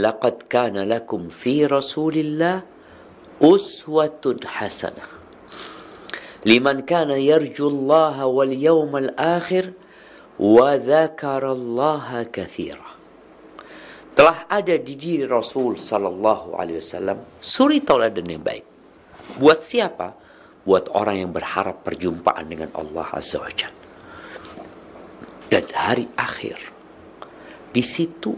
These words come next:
ada teladan yang baik. Ya, tak kenal maka tak sayang. Orang-orang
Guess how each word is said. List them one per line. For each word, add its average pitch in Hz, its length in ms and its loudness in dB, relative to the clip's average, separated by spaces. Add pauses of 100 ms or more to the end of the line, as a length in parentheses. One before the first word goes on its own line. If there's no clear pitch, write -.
(100)
ada - 560 -6 (480)
teladan 254 480 -2
yang - 160 -12
baik. - 280 -12 (2500)
Ya, 165 480 6 (640)
tak 117 240 0
kenal 143 320 0
maka 104 240 -2
tak - 160 -8
sayang. - 320 -14 (1700)
Orang-orang 123 480 2